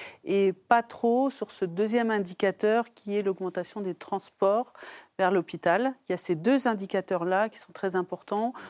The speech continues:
pour prévoir, en fait, la saturation, euh, notamment des, des lits de réanimation, euh, dans les suites. Donc on surveille ces deux indicateurs comme l'huile sur le feu, euh, qu'on transmet à nos autorités tous les matins,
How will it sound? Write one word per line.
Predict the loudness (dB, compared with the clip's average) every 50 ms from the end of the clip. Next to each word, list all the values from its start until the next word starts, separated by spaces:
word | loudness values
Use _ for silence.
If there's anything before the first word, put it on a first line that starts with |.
| -20 _
pour | _ -4 -4
prévoir, | -4 -2 -2 -2 0 2 4 4 6 6 4
en | 2
fait, | -2 -6 -6 _
la | -4 -6
saturation, | -4 -6 -8 -6 -6 -4 -2 -2 -4 -4 -6 -6 -4 -2 -2 -2 -2
euh, | 0 0 0
notamment | -2 -2 -4 -4 -4 -2 -2 -2 -2
des, | -2 -2 -4 -4 -4 -4 -6 -6 -6
des | -6 -4 -2 0 0
lits | 0 0 -2 -2
de | -2 -4
réanimation, | -4 -2 -2 0 0 0 -2 -2 -6 -8 -8 -8 -8 -8 -10 -14 -14 -16 -18 -10 _
euh, | -4 -2
dans | 0 2 2
les | 2 2 2
suites. | 0 -4 -8 -10 _ -12 -18 -18 -18 -20 -20 _ _
Donc | -6 -2 -2
on | -2
surveille | 0 2 0 2 4 4 2 2 0
ces | -2 -8
deux | -4 0 0 0 2 2
indicateurs | 0 0 -2 -4 0 0 0 0 _ 0 -2 -2 -2 -6
comme | -8 -6 -4 -4 -4 -6 -6
l'huile | -8 -6 -6 -8 -8
sur | -8 -6 -4
le | -4 -4 -4
feu, | -6 -6 0 2 2 2 2 -2 -8 -12 -12 -12 -8 -2
euh, | 0 2 2 2 0
qu'on | 0 -2 -4
transmet | -4 -2 -4 -2 -2 -2 -2 -2
à | 0 2
nos | 2 0
autorités | 0 -2 -4 -2 0 0 0 -2 -2 -6
tous | -8 _ -2 -2 2
les | 2 2
matins, | 2 2 0 0 0 -2 0 0 -2